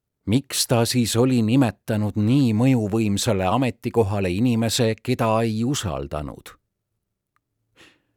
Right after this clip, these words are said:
Selles ruumis, sel hetkel, sai vastus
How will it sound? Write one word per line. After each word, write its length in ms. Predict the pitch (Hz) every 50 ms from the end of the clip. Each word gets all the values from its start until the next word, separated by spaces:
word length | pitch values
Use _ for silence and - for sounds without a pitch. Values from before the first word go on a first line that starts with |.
| _ _ _ _ _ _ _ _
Selles 520 | - - - 90 80 73 78 78 78 -
ruumis, 680 | 95 85 90 107 120 120 113 110 90 73 - - - - _ _ _ _ _ _ _ _ - _ _ _ -
sel 380 | - - 107 101 95 92 85 - -
hetkel, 500 | 104 131 127 - - 95 80 73 69 65 - _ - - - - - - _ _
sai 520 | - - - 139 151 160 151 139 131 123 110
vastus 520 | 120 131 - - - 120 107 104 - -